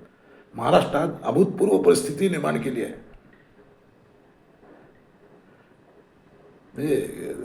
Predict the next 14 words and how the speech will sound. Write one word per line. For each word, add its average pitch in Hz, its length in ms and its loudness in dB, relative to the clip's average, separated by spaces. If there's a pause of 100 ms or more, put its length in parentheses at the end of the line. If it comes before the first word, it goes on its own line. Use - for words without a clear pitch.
(260)
कधी 139 220 -2
कोणी 185 220 4
कल्पना 175 400 4
केली 185 200 4
नसेल, 160 380 -2
एवढा 143 420 2
पाऊस 185 380 6 (1300)
झाला 123 180 -2
आहे 160 140 2
महाराष्ट्रात. 135 440 0 (2000)
आणि 123 160 -10
त्याने 156 360 2
वेगळंच 165 580 0
संकट 165 300 2